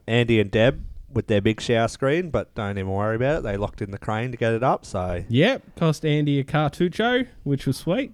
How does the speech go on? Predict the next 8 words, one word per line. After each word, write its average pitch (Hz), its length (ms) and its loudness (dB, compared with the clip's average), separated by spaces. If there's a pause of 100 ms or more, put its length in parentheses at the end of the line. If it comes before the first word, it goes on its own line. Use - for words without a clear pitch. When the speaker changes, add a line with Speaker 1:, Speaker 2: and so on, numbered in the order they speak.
(120)
Speaker 1:
Yep, 107 260 0 (540)
the 104 160 0
old, 101 300 2
uh, 95 360 -2 (220)
site 113 380 -2
currency. 165 520 0
Speaker 2:
Yeah, 156 420 4
liquid, 147 540 2